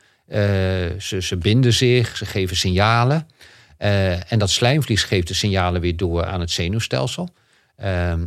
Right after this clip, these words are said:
en als er een overmatige prikkeling ontstaat, dan, dan wordt dat zenuwstelsel ook als het ware overmatig geprikkeld. En dat kan tot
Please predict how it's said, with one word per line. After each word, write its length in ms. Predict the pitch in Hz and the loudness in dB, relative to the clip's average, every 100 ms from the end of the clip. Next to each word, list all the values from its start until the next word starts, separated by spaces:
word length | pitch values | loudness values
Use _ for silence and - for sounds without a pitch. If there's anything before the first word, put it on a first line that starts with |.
| 85 | -2
en 140 | 113 | 0
als 160 | 110 110 | 2 2
er 60 | 113 | 0
een 160 | 101 | 0
overmatige 800 | - 117 104 101 120 156 - - 104 | 2 2 4 4 4 2 2 0 0
prikkeling 540 | - 143 147 147 107 | 2 0 2 2 2
ontstaat, 600 | 90 - - 78 78 - | 2 0 -2 -4 -6 -10
dan, 320 | - 98 95 | -4 -2 -2
dan 180 | 95 92 | -2 0
wordt 360 | 90 92 - - _ | 0 -4 -6 -12 _
dat 140 | - 101 | -2 2
zenuwstelsel 640 | 127 131 123 - 92 90 | 4 4 4 2 0 0
ook 140 | 90 - | -4 -4
als 80 | 95 | -4
het 80 | 98 | 0
ware 260 | 92 85 | 0 0
overmatig 640 | 107 92 95 107 117 117 - | 0 0 4 4 4 2 -2
geprikkeld. 580 | 104 - 82 - - - | -2 -2 -4 -6 -10 -4
En 60 | |
dat 160 | 104 87 | -4 -2
kan 220 | - 85 | -2 -2
tot 360 | 78 80 - | -2 -4 -6